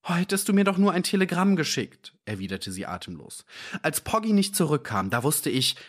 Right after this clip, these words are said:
dass er es nicht wagte, dir unter die Augen zu treten. Ach, mein guter Junge, bist du wirklich in die Wüste gegangen? Ich habe ja nicht im Traum daran gedacht, dass du dir tatsächlich das Leben nehmen wolltest. Aber nun gib mir ein Versprechen.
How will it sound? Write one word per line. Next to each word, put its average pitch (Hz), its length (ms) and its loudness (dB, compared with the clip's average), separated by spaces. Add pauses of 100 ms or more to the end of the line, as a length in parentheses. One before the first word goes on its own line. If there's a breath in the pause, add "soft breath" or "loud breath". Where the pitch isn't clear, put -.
dass 123 180 0
er 117 80 2
es 110 100 -2
nicht 110 220 -2
wagte, 123 300 0
dir 110 160 2
unter 107 180 -2
die 101 140 -2
Augen 101 240 0
zu - 100 -4
treten. - 460 -12 (260)
Ach, 151 300 0
mein 131 180 4
guter 131 260 2
Junge, 110 340 -2 (320 loud breath)
bist - 180 -2
du 120 140 0
wirklich 143 420 0
in 135 80 0
die 120 120 -2
Wüste 156 300 -2
gegangen? 190 580 -2 (360 loud breath)
Ich 139 160 2
habe 180 120 4
ja 175 80 6
nicht 170 180 2
im 175 100 2
Traum 196 320 4
daran 120 260 2
gedacht, 123 320 0
dass 147 140 -2
du 156 80 2
dir 143 120 0
tatsächlich 175 520 -2
das - 180 0
Leben 147 380 2
nehmen 101 340 0
wolltest. 87 600 -8 (400 loud breath)
Aber 139 180 2
nun 196 460 4 (240)
gib 170 180 0
mir 139 140 4
ein 117 100 -2
Versprechen. - 680 -8